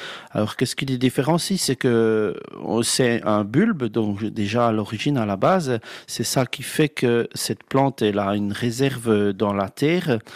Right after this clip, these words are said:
de son oignon, comme, euh, comme on a toutes ces plantes au printemps. Et puis, c'est ça qui fait que ce bulbe, eh ben, il va donner un peu de, de réserve et puis qui va faire que le, le,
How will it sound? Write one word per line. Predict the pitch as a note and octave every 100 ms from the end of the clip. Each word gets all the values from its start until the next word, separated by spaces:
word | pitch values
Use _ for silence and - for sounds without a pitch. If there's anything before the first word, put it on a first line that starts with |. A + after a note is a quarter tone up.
| - - -
de | G#2
son | - A2 G2+
oignon, | G#2+ A#2+ D#3+ F#3+
comme, | - G2+ G2
euh, | G2 F#2+ F#2+
comme | F#2+ G2+
on | G2 G2 F#2+
a | G2 G2
toutes | A2+ -
ces | - G#2 G2 F#2+ F#2 - _ -
plantes | A#2 A2 -
au |
printemps. | G2 - G#2 - D3 E3 - - -
Et | G#2+
puis, | - A2
c'est | -
ça | - D3
qui | -
fait | - C3+
que | - B2+ A2
ce | -
bulbe, | G#2 G2 D3+ D3
eh | A2+
ben, | G2+ G#2+
il | G#2+
va | A2
donner | G2 A2+ B2 C3+ A#2+ - - -
un | G#2
peu | G2+ B2+ A2+
de, | G#2+ G#2 G#2 G2+ G2+
de | G2+
réserve | G2 G#2+ C#3 C#3
et | G#2
puis | G#2+
qui | -
va | G#2 G2
faire | - C#3+
que | -
le, | G#2 G2 F#2+
le, | F#2